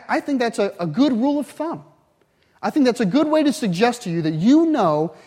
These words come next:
if anger has control of you, if you go to sleep with it.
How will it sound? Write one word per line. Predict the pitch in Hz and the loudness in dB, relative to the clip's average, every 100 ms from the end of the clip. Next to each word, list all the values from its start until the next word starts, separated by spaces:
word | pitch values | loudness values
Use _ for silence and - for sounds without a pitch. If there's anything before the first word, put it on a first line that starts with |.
| - | -4
if | 208 170 - | -2 -2 -2
anger | 233 320 302 294 | 0 2 0 -2
has | 226 208 | -4 -6
control | - 180 233 208 | -4 -4 -2 0
of | 170 | 0
you, | 170 180 131 123 _ - | -2 -4 -4 -10 _ -12
if | 175 160 | -8 -4
you | 202 | -4
go | 226 214 | 0 -2
to | 175 | -2
sleep | - 202 208 | -6 -6 -6
with | 135 | -8
it. | - | -16